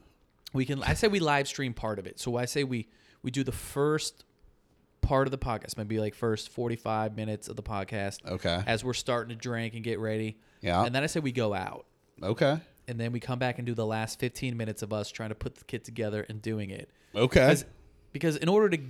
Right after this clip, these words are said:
Speaker 1: try to set the record, we're not gonna be able to
Speaker 2: You need more than
Speaker 1: we're
Speaker 2: an
Speaker 1: not gonna be able to
Speaker 2: hour.
Speaker 1: do it in an hour.
Speaker 2: Yeah, that makes sense.
Speaker 1: So we come back and live do it.
Speaker 2: Okay.
Speaker 1: And, uh, I'm, I'm feeling like a couple shots right before. <laughs> These, there, oh my God, never mind.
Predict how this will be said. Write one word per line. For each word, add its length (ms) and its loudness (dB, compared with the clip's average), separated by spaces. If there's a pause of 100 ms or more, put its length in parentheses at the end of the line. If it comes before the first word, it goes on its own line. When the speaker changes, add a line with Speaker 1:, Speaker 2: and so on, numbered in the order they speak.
Speaker 1:
try 220 2
to 60 2
set 320 2
the 80 2
record, 460 2 (200)
we're 120 -8
not 80 2
gonna 80 0
be 80 4
able 120 4
to 120 -4
Speaker 2:
You 40 8
need 140 10
more 240 10
than 140 6
Speaker 1:
we're 60 4
Speaker 2:
an 40 2
Speaker 1:
not 60 4
gonna 80 4
be 80 4
able 80 6
to 60 2
Speaker 2:
hour. 20 2
Speaker 1:
do 100 6
it 40 4
in 40 -4
an 120 -2
hour. 300 2
Speaker 2:
Yeah, 280 8
that 160 2
makes 220 2
sense. 260 -2
Speaker 1:
So 80 0
we 40 2
come 140 0
back 120 4
and 120 0
live 400 2 (460)
do 180 2
it. 220 -2 (460)
Speaker 2:
Okay. 340 2 (360)
Speaker 1:
And, 440 0
uh, 400 -2 (1500)
I'm, 140 -8 (100)
I'm 120 -4
feeling 340 -4
like 200 -6
a 20 -20
couple 280 -14
shots 440 -4
right 100 -2
before. 300 -8 (200)
<laughs> 180 -20
These, 200 -2 (600)
there, 200 -4
oh 160 -14
my 120 -6
God, 300 -4 (200)
never 180 -6
mind. 240 -6